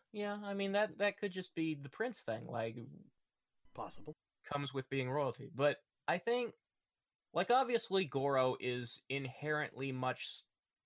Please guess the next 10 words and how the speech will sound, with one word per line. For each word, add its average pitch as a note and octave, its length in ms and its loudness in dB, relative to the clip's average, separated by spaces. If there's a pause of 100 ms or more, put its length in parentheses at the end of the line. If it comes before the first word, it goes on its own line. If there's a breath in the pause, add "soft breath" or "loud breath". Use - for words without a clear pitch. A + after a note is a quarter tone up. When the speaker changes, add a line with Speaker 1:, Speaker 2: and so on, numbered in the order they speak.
(460)
Speaker 1:
taller C#3 580 2
and - 180 -6
stronger B2+ 600 -2
and G2+ 160 -4
more A2+ 180 -4
powerful A#2+ 500 -2
than A#2+ 160 -4
any G3+ 200 2
human D3 320 -2
being. G#2 420 -6